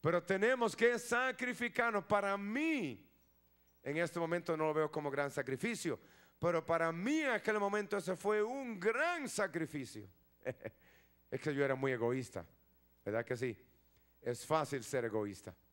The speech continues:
Gloria al Señor. Así que somos llamados a ser como Cristo. El Señor Jesús entró, ah, allí en ese aposento alto, en la ocasión que llamamos la Santa Cena.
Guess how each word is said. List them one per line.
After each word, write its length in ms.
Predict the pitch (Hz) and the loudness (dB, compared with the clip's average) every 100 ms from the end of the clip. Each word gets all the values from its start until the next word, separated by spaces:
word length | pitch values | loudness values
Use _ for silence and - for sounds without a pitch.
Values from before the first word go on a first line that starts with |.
| _ _ _ _ _ _ _ | _ _ _ _ _ _ _
Gloria 380 | 123 139 131 120 | 0 2 2 -2
al 60 | |
Señor. 320 | 110 123 120 120 | -4 -4 -2 -2
Así 220 | 190 202 | -2 -2
que 420 | 196 165 - - - | 0 -2 -4 -20 -20
somos 360 | - 190 190 175 | -4 0 0 0
llamados 460 | 180 185 202 196 175 | 2 2 2 2 0
a 60 | |
ser 200 | 160 190 | 0 -2
como 240 | - 180 - | 0 -2 0
Cristo. 460 | 208 196 170 117 - - - | -2 -2 -2 -2 -6 -20 -6
El 140 | 151 151 | -4 -2
Señor 300 | 170 190 196 | 0 2 2
Jesús 340 | 175 208 - | 0 -2 -2
entró, 720 | 185 160 208 240 269 247 - - _ _ _ - | -4 0 4 6 4 0 -8 -20 _ _ _ -2
ah, 240 | 151 147 120 | 0 2 0
allí 180 | 151 | 0
en 80 | 180 | 0
ese 500 | 196 190 180 156 - - | -2 0 -2 -2 -6 -4
aposento 680 | 156 156 - 190 - 180 | -2 -2 -2 -2 2 4
alto, 460 | 208 240 240 208 - - _ _ _ | 4 2 0 0 -4 -20 _ _ _
en 120 | 180 | 2
la 60 | 180 | 2
ocasión 400 | 175 160 196 196 | 2 0 0 0
que 120 | 196 | 2
llamamos 440 | 175 175 190 190 | 2 2 2 0
la 120 | 175 165 | 0 0
Santa 440 | - 233 226 202 | 0 0 0 0
Cena. 420 | - 247 240 143 | 2 2 2 -2